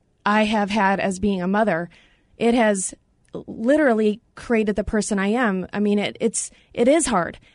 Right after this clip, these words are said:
I'm not sitting here saying to anybody, any young woman who is faced with the pregnancy, that it's easy. I was married. I mean, I've had, <laughs> I've had a, a, a big life, guys. Like, I'm sitting over here, I'm like a Christian life coach.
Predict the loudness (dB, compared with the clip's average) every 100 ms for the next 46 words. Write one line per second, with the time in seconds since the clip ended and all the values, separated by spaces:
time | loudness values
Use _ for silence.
0 | -4 0 2 0 -2 0 0 0 0 -2
1 | -2 -2 -2 -2 -2 -2 0 0 -2 -4
2 | -2 0 0 0 0 0 -2 -2 -2 -2
3 | -2 -4 -4 -4 -4 -4 -4 -4 -8 -8
4 | _ -4 -2 -2 -4 -4 -4 -6 -8 _
5 | _ _ _ _ -2 2 2 0 -2 -2
6 | -6 -12 _ _ -2 2 4 4 2 2
7 | 2 2 2 0 -2 -6 _ _ _ -8
8 | -4 -2 -2 -2 0 0 0 0 -4 -4
9 | -2 2 2 2 2 2 -2 -10 -16 -4
10 | -4 -4 -2 0 4 2 4 2 2 2
11 | 2 2 2 2 2 2 2 2 0 0
12 | 2 2 2 2 2 0 -2 0 0 2
13 | 2 2 2 2 0 0